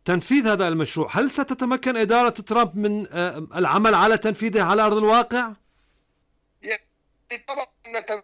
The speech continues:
Speaker 2: هذا على أرض الواقع طواعية كما يعتقدون لا يمكن تنفيذه، لأنه لا الشعب الفلسطيني ولا المقاومة الفلسطينية، آه، سترضى بذلك. احنا شفنا رد فعل، آه، يعني المقاومة الفلسطينية،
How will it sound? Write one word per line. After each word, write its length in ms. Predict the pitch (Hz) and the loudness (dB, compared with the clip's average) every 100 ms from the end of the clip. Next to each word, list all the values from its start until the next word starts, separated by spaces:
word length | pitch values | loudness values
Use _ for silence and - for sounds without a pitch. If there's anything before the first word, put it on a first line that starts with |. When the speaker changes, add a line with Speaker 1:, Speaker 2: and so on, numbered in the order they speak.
| - | -6
Speaker 2:
هذا 300 | 226 226 214 | -4 -4 -4
على 200 | - 196 | -4 -6
أرض 260 | 214 214 | -6 -8
الواقع 520 | 208 196 220 - 185 - _ - | -8 -6 -6 -4 -8 -8 _ -10
طواعية 400 | 190 185 - 214 | -6 -4 -4 -4
كما 440 | 196 180 208 208 | -6 -8 -6 -4
يعتقدون 600 | 202 156 - - 180 233 226 _ _ _ | -4 -6 -8 -12 -12 -14 -16 _ _ _
لا 180 | 214 262 | -6 -4
يمكن 360 | 254 240 202 | -4 -8 -12
تنفيذه، 420 | 180 180 214 196 196 | -10 -10 -8 -8 -6
لأنه 440 | 196 214 214 214 | -6 -6 -6 -8
لا 100 | 233 | -6
الشعب 340 | 220 240 214 | -4 -4 -4
الفلسطيني 480 | 190 190 175 - 208 | -8 -12 -14 -10 -6
ولا 200 | 214 226 | -4 -4
المقاومة 600 | 202 180 202 _ _ 196 | -6 -10 -16 _ _ -12
الفلسطينية، 580 | 180 180 - 185 202 180 - _ - | -10 -12 -12 -2 -2 -2 -10 _ -6
آه، 120 | 175 | -6
سترضى 500 | 175 175 214 185 190 | -4 -10 -10 -8 -8
بذلك. 240 | 175 160 _ _ - | -8 -14 _ _ -12
احنا 200 | - 214 | -8 -8
شفنا 340 | 254 - 165 | -8 -8 -6
رد 220 | 165 214 185 | -6 -6 -6
فعل، 260 | 226 - _ _ _ | -6 -6 _ _ _
آه، 160 | 165 175 | -8 -6
يعني 580 | 175 170 175 180 180 165 | -6 -6 -6 -8 -6 -6
المقاومة 920 | 165 165 160 160 - 208 208 185 175 | -8 -10 -16 -16 -8 -6 -6 -6 -6
الفلسطينية، 880 | 165 - 165 - - 165 190 196 196 | -8 -10 -14 -14 -14 -10 -6 -6 -8